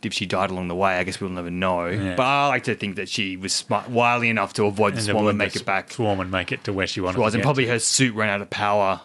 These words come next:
Speaker 1: by that
Speaker 2: Yeah.
Speaker 1: stage, and then she died,
Speaker 2: Yeah.
Speaker 1: you know, at
Speaker 2: Yeah.
Speaker 1: home kind of thing. Um, that's really cool. I, yeah, I like that.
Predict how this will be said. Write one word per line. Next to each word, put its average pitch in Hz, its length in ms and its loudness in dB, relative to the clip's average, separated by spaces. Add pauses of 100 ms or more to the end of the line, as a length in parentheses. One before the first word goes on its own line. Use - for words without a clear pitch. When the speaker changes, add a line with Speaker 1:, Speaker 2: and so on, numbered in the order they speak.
(100)
Speaker 1:
by 104 120 0
that 101 100 0
Speaker 2:
Yeah. - 20 0
Speaker 1:
stage, 101 340 0
and 101 80 -4
then 98 80 -4
she 98 120 -6
died, 92 460 2
Speaker 2:
Yeah. 104 220 -2 (240)
Speaker 1:
you 117 100 0
know, 92 300 -2
at 107 120 -2
Speaker 2:
Yeah. 104 60 0
Speaker 1:
home 98 320 2
kind 110 200 0
of 101 60 -6
thing. 165 280 2 (520)
Um, 95 580 0 (300)
that's 240 180 4
really 285 160 8
cool. 117 340 4 (600)
I, 220 600 -2
yeah, 202 340 0
I - 20 2
like 202 200 2
that. 104 240 -2